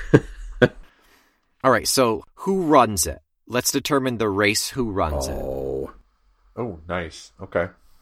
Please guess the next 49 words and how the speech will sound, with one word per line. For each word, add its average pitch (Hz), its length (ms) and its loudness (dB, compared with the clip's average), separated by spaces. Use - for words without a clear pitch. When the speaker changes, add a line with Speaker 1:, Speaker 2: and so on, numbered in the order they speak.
Speaker 3:
Now, 127 160 6
the 104 180 -4
Emperor 110 680 2
is 90 180 -4
not 95 420 0
part 95 180 6
of 85 100 -6
the 87 80 -4
race 87 300 -4
that 80 140 -8
runs 104 320 4
it. 85 120 -8
He's 90 200 -10
just - 220 -12
a - 20 -14
big 82 280 -10
fan 90 360 -2
and 82 80 -10
he's 85 140 -14
gonna 82 180 -14
be 92 240 -6
there, - 280 -14
right? 85 300 -2
That's 85 200 -4
what 82 120 -8
we - 80 -2
Speaker 2:
Yeah. 90 80 -4
Speaker 3:
determined? 92 360 -10
Speaker 2:
Yeah, 117 300 6
and 139 200 2
the, 135 160 4
the 131 180 2
Emperor 135 440 6
and 117 240 -2
the 113 80 2
dude 117 320 0
who 107 220 -6
runs 104 400 4
it, 95 200 2
the 95 80 -2
crime 101 380 2
lord 92 280 -2
who 92 140 -6
runs 92 400 -2
it, 80 220 -4
they're, 85 540 0
they're 120 120 2
pretty 135 300 4
buddy-buddy. 80 760 -2